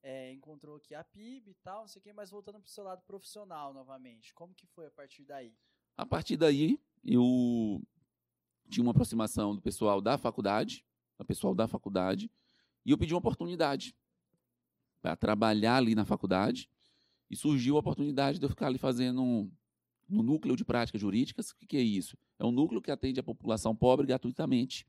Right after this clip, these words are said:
Speaker 1: Ah, sim.
Speaker 2: E atendimento real e toca o processo. E eu fiquei ali na fase de previdenciário.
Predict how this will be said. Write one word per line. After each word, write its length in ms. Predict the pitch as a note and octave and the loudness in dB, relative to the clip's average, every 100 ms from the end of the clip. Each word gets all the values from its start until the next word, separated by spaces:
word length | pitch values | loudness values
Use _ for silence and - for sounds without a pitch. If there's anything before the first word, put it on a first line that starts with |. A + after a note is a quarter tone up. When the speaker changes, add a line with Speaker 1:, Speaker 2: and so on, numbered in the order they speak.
| _ - | _ -20
Speaker 1:
Ah, 280 | C3+ C3+ C3 | -18 -18 -20
sim. 180 | - | -4
Speaker 2:
E 60 | G2+ | -2
atendimento 400 | A2 A#2 B2 A2+ | -2 -2 -2 -2
real 580 | A#2+ C3+ B2 B2 D4 - - | 0 4 6 6 4 0 -14
e 100 | - _ | -18 _
toca 220 | B2 A#2+ | 0 0
o 40 | - | -2
processo. 420 | C3+ A2+ G2+ A#2+ | -2 -2 -2 -4
E 20 | |
eu 60 | C#3 | -6
fiquei 240 | - D#3 | 0 4
ali 220 | C#3+ C3+ | 4 4
na 140 | C#3+ C3 | 2 0
fase 280 | - C3 G3+ | 0 0 -2
de 240 | B2+ B2 - | 0 0 2
previdenciário. 720 | C3+ C3+ C#3 - A#2 F2+ | 0 0 -4 0 0 0